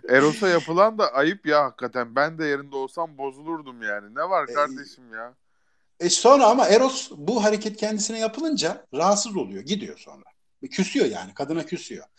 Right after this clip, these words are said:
Speaker 2: "Sen benim aşkımı hak etmedin." diyor. "Ben seninle sözleşmiştim. Sen bu sözü bozdun. Bir daha beni göremezsin." diyor.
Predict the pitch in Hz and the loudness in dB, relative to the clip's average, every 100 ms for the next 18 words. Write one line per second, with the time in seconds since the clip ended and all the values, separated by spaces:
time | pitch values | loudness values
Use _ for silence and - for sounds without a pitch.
0 | - - 208 208 208 202 196 - 208 196 | -16 0 2 2 2 2 0 -2 0 0
1 | 202 220 - 110 110 107 147 196 196 - | -2 -4 -6 -8 -8 -6 -2 0 0 -4
2 | 190 196 185 190 185 190 - 202 - 226 | -4 -4 -4 -4 -2 -4 -4 -10 -6 -8
3 | - - - 220 214 208 208 202 196 202 | -8 -18 -10 -6 -4 -2 -2 0 0 0
4 | 208 202 196 196 196 202 190 196 143 - | -4 -4 0 0 0 0 0 0 -2 -8
5 | - 92 113 190 | -10 -12 -10 -10